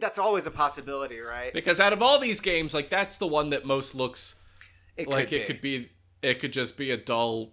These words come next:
Speaker 2: blowout.
Speaker 1: Mm-hmm.
Speaker 2: But I,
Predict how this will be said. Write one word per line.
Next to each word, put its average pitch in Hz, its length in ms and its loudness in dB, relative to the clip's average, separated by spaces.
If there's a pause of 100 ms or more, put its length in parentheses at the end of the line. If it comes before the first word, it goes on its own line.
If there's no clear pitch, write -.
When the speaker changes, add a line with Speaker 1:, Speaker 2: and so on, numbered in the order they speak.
Speaker 2:
blowout. 120 720 0 (340)
Speaker 1:
Mm-hmm. 131 220 -16
Speaker 2:
But 120 380 2 (280)
I, 131 260 2